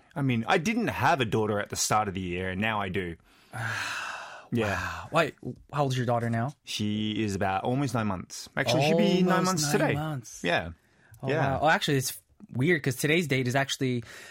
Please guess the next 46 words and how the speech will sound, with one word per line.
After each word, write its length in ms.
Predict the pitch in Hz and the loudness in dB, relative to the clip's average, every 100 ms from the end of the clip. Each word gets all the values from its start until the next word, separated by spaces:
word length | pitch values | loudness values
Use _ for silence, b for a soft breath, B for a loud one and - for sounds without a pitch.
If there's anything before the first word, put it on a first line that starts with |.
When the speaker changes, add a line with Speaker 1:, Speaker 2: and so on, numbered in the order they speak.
| B | B
Speaker 2:
my 400 | 131 127 123 113 - _ _ _ 135 | 2 2 2 -4 -10 _ _ _ 0
dog 280 | 151 160 139 | 4 6 4
who 80 | |
passed 560 | 131 - 160 117 131 - - | 2 4 4 2 -2 -8 -8
three 160 | - 120 | -2 0
years 160 | 110 | 0
ago, 220 | 107 104 104 | -2 -4 -2
Beckham's 380 | 135 135 139 - | -2 0 -2 0
birthday. 640 | 170 208 202 139 98 92 | 0 0 -2 -2 -2 -4
So 200 | - 117 | 0 0
Speaker 1:
You 60 | 110 | 4
called 160 | 165 | 4
him 80 | 143 | 4
Speaker 2:
happy 80 | 190 | 6
birthday, 380 | 175 226 233 208 | 6 6 4 6
Speaker 1:
Beckham. 200 | 196 - | 4 4
Speaker 2:
Beckham. 260 | 190 190 - _ | 2 2 -2 _
Speaker 1:
You 80 | - | -2
called 100 | 151 | 0
him 100 | 165 151 | 2 0
Beckham. 380 | 233 104 82 82 | 0 -2 -4 -2
Speaker 2:
I 80 | 151 | 4
called 160 | 226 | 4
him 60 | 214 | 6
Beckham 200 | 202 196 | 4 2
because 340 | 175 165 147 | 2 2 4
when 140 | 151 147 | 2 2
I 40 | |
first 360 | - 185 - - | 2 0 0 2
found 240 | 143 151 | 2 2
him 60 | 143 | 0
at 60 | |
the 80 | 131 | -2
pet 160 | 131 131 | -4 -4
store, 320 | - 180 202 - - | -2 -2 -4 -6 -2
Speaker 1:
Yeah. 100 | 117 | 2
Speaker 2:
there 60 | 147 | 2
was 100 | 156 | 2
a 40 | |
little 200 | 170 165 | 2 0
ball. 460 | 135 135 151 202 - _ | 2 2 2 0 -6 _
There 100 | 127 | 0
was 60 | 120 | 2
Speaker 1:
Yeah. 40 | |
Speaker 2:
a 40 | 110 | 2
toy 400 | - 160 202 | 0 0 0